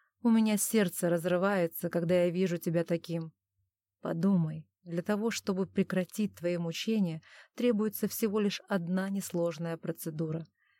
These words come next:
По сравнению со всеми выгодами, закрытое дело, чистая репутация, вернувшийся домой ребёнок — это же такая мелочь. Опытный судебный менталист проведёт сканирование совершенно безболезненно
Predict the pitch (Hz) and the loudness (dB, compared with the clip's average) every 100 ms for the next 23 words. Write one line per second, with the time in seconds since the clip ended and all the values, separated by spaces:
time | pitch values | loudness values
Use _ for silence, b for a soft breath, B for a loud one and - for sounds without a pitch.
0 | _ _ - 185 185 185 196 202 196 185 | _ _ 0 0 2 2 4 4 4 2
1 | 180 - 170 - - 185 180 160 180 196 | 0 0 -2 0 0 2 2 0 0 0
2 | 170 160 156 165 - _ _ _ _ 208 | 0 0 -2 -6 -12 _ _ _ _ -4
3 | 208 190 202 196 160 156 147 185 175 165 | -4 2 2 2 -2 -4 0 2 2 -2
4 | - - 185 - - 170 165 170 - 180 | -8 -2 -2 -2 -2 0 0 -4 -2 -2
5 | 190 - 170 165 - 170 165 180 175 - | -2 -2 -2 -2 -2 -2 0 0 -2 -6
6 | 175 160 160 160 170 160 160 175 165 - | -4 -4 -2 -2 -2 -2 -2 -2 -4 -6
7 | _ _ _ _ _ 381 214 196 175 180 | _ _ _ _ _ -8 -2 -2 -2 -2
8 | 185 - - 233 208 180 175 160 160 156 | -2 -4 -6 -4 0 0 0 -2 -4 -8
9 | - - _ _ _ _ _ _ _ - | -14 -18 _ _ _ _ _ _ _ 0
10 | 226 208 - 196 190 190 175 196 185 180 | 0 0 2 2 2 -2 2 4 4 2
11 | 180 185 180 202 196 - 175 170 165 190 | 0 2 4 4 2 0 0 0 0 -2
12 | - 180 180 190 185 170 170 - 165 - | 0 2 4 2 0 -2 -4 -4 -4 -4
13 | - 214 190 175 175 175 190 233 185 156 | -2 0 0 -2 -2 2 2 0 -2 -6
14 | 156 | -6